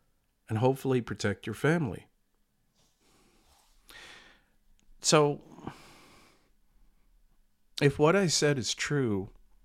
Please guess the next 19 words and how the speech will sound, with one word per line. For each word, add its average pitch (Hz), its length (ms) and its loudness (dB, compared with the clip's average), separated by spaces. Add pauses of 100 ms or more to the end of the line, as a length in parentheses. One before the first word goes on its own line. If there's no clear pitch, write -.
(440)
when 113 140 -2
I'm 120 160 0
talking 131 440 -2
about 107 320 0
these 104 260 -2
shortages, - 920 -2 (1120)
now 123 240 2
imagine 120 1000 0 (600)
items, 117 840 -4 (1200)
you 87 80 -12
know, 82 100 -18 (200)
fruits, - 760 -4 (240)
vegetables, 113 1080 -2 (180)
beef, - 880 -8
chicken, 107 500 -4 (1300)
you - 60 -10
know, 78 200 -16 (460)
just - 300 -2 (240)
y-, 254 60 -12